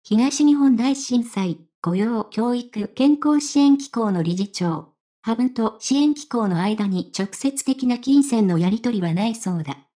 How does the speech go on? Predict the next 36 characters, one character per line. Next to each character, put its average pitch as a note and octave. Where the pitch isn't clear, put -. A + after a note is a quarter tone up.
た D4+
だ、 C#4+
フ C#4+
ァ C4+
ン D4
か A#3
ら F#3+
は D#3+
こ A#3
ん C4
な C4
噂 A#3+
も。 G3
十 C4+
四 D4+
年 D4
六 B3
月 B3
か F3+
ら D3+
約 C#4
九 A3+
年 A#3+
間、 F3
支 -
援 D4
機 D4
構 A3+
の F3
寄 E3
付 -
金 C4+
リ B3+
ス -
ト F#3+
に、 D#3+